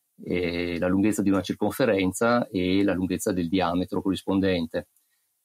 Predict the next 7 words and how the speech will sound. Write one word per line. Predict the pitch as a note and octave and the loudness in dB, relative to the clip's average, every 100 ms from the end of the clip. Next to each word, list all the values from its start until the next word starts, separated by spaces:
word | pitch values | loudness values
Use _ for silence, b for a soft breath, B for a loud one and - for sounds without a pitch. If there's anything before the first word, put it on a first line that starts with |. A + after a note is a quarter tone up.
| _ _ _ | _ _ _
E | F#2+ F#2 F#2 F2 E2+ - | -2 0 0 -2 -4 -2
quindi | F#2 G#2 | 0 2
è | |
un | A2 | 0
concetto | - F2+ E2 G2+ D#2+ D#2 | -2 -4 -2 0 -2 -4
squisitamente | - G#2 G2 G2 G2 G2 | -4 0 0 2 0 2
geometrico. | G2 G2+ G2+ F2+ - F2+ - - | 2 2 2 0 -4 -8 -6 -8